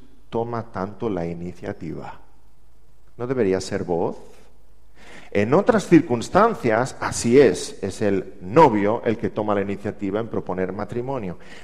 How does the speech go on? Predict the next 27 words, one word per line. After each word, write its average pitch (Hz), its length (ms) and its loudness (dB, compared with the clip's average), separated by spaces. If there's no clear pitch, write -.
Pero 123 120 4
estamos 170 340 2
en 196 80 2
unas 180 180 2
circunstancias 165 640 0
muy 156 200 -2
peculiares. 113 1120 -4
Recordemos 143 640 6
que 131 240 4
Ruth 180 540 6
es - 200 0
una 156 320 2
viuda, 110 760 2
y 123 80 0
según 139 380 4
la 170 100 8
ley 175 180 10
del 123 240 8
levirato, 139 760 6
es 127 320 4
la 107 180 6
viuda 131 840 4
la 113 160 2
que 117 100 0
debe 127 760 2
pedir 120 800 2
misericordia. 92 880 -6